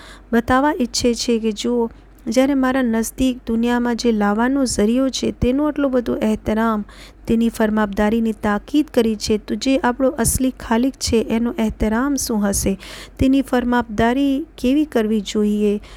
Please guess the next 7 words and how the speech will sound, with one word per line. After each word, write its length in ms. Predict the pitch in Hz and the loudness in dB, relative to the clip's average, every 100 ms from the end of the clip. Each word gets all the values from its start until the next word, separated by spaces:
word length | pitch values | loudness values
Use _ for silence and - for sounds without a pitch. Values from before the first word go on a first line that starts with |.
| - - - | -20 -16 -6
ખરેખર 500 | - 240 233 - 220 | 0 0 0 -2 -2
જે 220 | 214 220 | 0 -2
છે 400 | 208 - 214 214 - - - | 0 0 0 0 -6 -20 -8
હું 160 | 247 233 | -4 0
મારા 320 | 220 226 220 277 | 2 2 0 0
વાલિદૈનનો 880 | 202 214 214 208 226 240 247 240 254 | 0 2 2 2 2 0 0 -4 -4
એહતરામ 840 | 208 - - 220 220 247 269 233 | -4 -4 -4 -2 0 0 0 -4